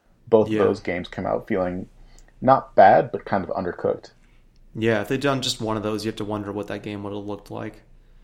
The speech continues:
Speaker 2: Uh, they were both okay, but yeah, it's
Speaker 1: Yeah,
Speaker 2: a good, it's
Speaker 1: they're,
Speaker 2: a good
Speaker 1: they're
Speaker 2: example.
Speaker 1: perfectly playable experiences, but,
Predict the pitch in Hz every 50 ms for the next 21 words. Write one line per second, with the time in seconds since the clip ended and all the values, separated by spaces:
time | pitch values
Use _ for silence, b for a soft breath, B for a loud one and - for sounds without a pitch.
0 | - _ - - - - - - - - 110 101 92 95 - 104 98 - _ _
1 | - - 160 208 208 339 277 - - - 131 123 127 123 123 139 123 117 120 -
2 | _ _ _ _ - - 113 - 123 117 113 107 110 175 208 175 110 107 117 117
3 | - 131 135 135 139 135 123 120 139 135 110 101 147 151 151 151 151 147 143 139
4 | 131 117 - 131 127 127 120 117 110 101 - - - 127 127 120 107 98 - -
5 | 98 92 85 - - 98 85 82 b